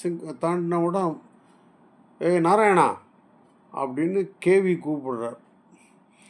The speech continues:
கே வி என்னை விட பதினான்கு வயசு பெரியவர்.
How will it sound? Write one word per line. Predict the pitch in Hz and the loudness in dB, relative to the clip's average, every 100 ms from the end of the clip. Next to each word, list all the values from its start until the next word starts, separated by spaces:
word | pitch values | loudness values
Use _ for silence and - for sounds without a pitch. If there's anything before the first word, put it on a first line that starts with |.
| _ _ _ | _ _ _
கே | - 165 | -4 0
வி | 170 | 2
என்னை | 160 143 | 0 -2
விட | 143 151 | -4 -4
பதினான்கு | 147 131 127 143 143 139 135 127 | -6 -8 -6 -4 -2 -2 -4 -4
வயசு | 127 127 127 123 | -2 -4 -2 -4
பெரியவர். | 113 120 127 120 139 - | -2 0 2 2 -2 -8